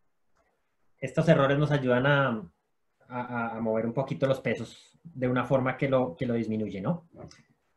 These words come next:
Vale, eso era para ruido. ¿Cómo hacemos para imágenes de verdad? Entonces, ahora traigo una imagen real de mi, de mi, de mi dataset de, de imágenes reales.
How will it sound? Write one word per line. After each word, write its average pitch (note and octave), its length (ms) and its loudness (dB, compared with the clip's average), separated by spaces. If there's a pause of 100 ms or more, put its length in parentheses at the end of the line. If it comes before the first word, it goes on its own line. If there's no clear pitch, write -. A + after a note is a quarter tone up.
(120)
Vale, B2+ 520 0
eso C#3+ 180 -2
era A#3+ 140 4
para F#3+ 180 8
ruido. C#3+ 420 2 (500)
¿Cómo E3 180 4
hacemos G3+ 380 0
para F#3 500 4 (120)
imágenes E3 440 2
de E3+ 80 4
verdad? G#3 340 0 (420)
Entonces, C#3 600 0
ahora C3+ 320 6
traigo D#3+ 240 6
una E3 140 6
imagen E3+ 340 8
real C#3+ 320 8
de C#3 100 2
mi, B2+ 220 -2
de A#2+ 140 0
mi, A#2 260 -2
de A2+ 140 -8
mi G#2 600 -10
dataset B2+ 600 0 (160)
de, B2+ 260 -10
de B2 80 -6
imágenes C3 420 -2
reales. C3 480 2